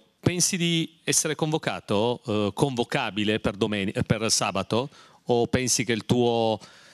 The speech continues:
eh, il tuo esordio, la tua convocazione slitti ancora di qualche giorno, settimana?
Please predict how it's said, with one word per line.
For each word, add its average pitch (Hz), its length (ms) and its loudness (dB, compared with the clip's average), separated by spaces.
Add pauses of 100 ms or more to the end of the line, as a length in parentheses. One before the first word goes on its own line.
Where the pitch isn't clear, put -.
(120)
eh, 107 460 -2
il - 100 -4
tuo 127 160 2
esordio, 113 720 2
la 104 120 0
tua 127 140 0
convocazione 113 760 0
slitti 104 600 0
ancora 101 400 -2
di 98 80 -2
qualche 101 320 -2
giorno, 98 380 0
settimana? 87 560 -6